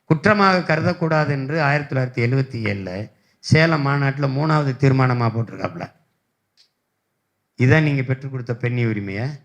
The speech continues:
உனக்கு அந்த ஆண்மகனோட வாழ விருப்பம் இல்லைன்னா, சட்டப்படி போய் மனமுறிவை பெற்று பிடித்த ஆண்மகனோடு போய் இணைந்து வாழுன்னு சொல்றது வேணா சீர்திருத்தம், மாறுதல்னு சொல்லலாம். புருஷன் இருக்கும்போதே உனக்கு விருப்பப்பட்ட ஆம்பளையோட போய்க்க,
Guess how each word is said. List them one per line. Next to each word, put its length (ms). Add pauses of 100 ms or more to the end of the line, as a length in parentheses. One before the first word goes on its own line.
(1000)
உனக்கு 260
அந்த 160
ஆண்மகனோட 600
வாழ 260
விருப்பம் 440
இல்லைன்னா, 320
சட்டப்படி 560
போய் 200
மனமுறிவை 560
பெற்று 480 (340)
பிடித்த 340
ஆண்மகனோடு 540
போய் 220
இணைந்து 320
வாழுன்னு 440
சொல்றது 340
வேணா 240
சீர்திருத்தம், 840 (320)
மாறுதல்னு 500
சொல்லலாம். 460 (640)
புருஷன் 340
இருக்கும்போதே 500
உனக்கு 200
விருப்பப்பட்ட 540
ஆம்பளையோட 380
போய்க்க, 540